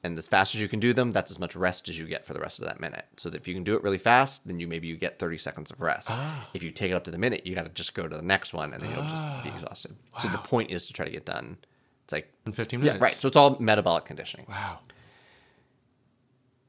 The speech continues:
Speaker 1: You can do it R X, which means as prescribed,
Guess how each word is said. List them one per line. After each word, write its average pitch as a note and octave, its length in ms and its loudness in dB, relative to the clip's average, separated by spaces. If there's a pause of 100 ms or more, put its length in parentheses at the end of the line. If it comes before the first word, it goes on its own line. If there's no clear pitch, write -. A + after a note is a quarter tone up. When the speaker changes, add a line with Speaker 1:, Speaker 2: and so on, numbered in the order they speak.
(120)
Speaker 1:
You B2 80 2
can C#3+ 120 8
do C3+ 200 12
it B2 260 12 (400)
R G#2+ 240 10
X, G2 420 2
which G2+ 140 -2
means F#2 220 -4 (100)
as F2+ 180 4
prescribed, F#2 920 -4